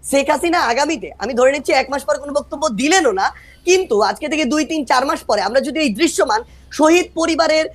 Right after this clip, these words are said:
কিংবা যারা আমাদের আহত যোদ্ধারা রয়েছেন, তাদের এই রক্তের বিচারগুলো দৃশ্যমান না দেখি,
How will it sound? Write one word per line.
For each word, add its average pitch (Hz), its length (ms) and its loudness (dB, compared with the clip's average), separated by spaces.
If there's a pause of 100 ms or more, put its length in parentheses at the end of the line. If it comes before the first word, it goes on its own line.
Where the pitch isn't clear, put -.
(180)
কিংবা 302 260 2
যারা 285 240 2
আমাদের 294 260 2
আহত 277 260 0
যোদ্ধারা 294 360 0
রয়েছেন, 226 280 -4
তাদের 226 260 -2
এই 302 80 -4
রক্তের 285 340 0
বিচারগুলো 302 420 -2
দৃশ্যমান 285 400 0
না 277 160 4
দেখি, 254 320 -4